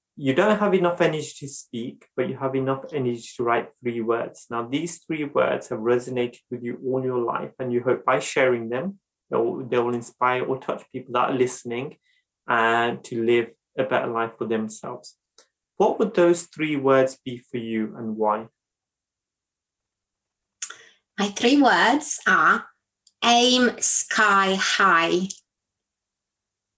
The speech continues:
Speaker 2: If you think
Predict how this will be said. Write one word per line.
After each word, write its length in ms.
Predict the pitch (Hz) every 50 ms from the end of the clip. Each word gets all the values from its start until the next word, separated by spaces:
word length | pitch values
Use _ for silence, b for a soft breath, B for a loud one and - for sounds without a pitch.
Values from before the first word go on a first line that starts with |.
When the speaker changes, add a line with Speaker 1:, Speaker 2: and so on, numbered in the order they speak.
| _ _ _ _ _ - B B B B B B B B B B B B _ _ _ _
Speaker 2:
If 540 | - 233 233 214 226 226 - - - - - _ _ _ _ _ _ _ _ _ -
you 380 | 196 196 196 208 214 214 208
think 520 | 202 - - 208 202 208 202 202 202 -